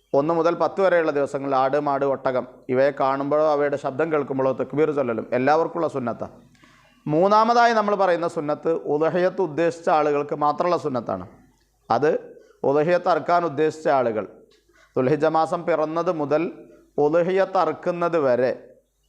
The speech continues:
ശരീരത്തിൽ നിന്ന് നഖം, മുടി, രക്തം തുടങ്ങിയവ അനിവാര്യ സാഹചര്യത്തിലല്ലാതെ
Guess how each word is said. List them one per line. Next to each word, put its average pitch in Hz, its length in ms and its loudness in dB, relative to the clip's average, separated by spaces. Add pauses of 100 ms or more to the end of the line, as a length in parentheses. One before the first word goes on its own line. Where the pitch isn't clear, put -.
(320)
ശരീരത്തിൽ 147 580 0
നിന്ന് 147 220 -2 (800)
നഖം, 131 300 2 (640)
മുടി, 131 260 0 (260)
രക്തം 151 380 -2 (240)
തുടങ്ങിയവ 131 480 0 (600)
അനിവാര്യ 180 540 4 (100)
സാഹചര്യത്തിലല്ലാതെ 143 1200 0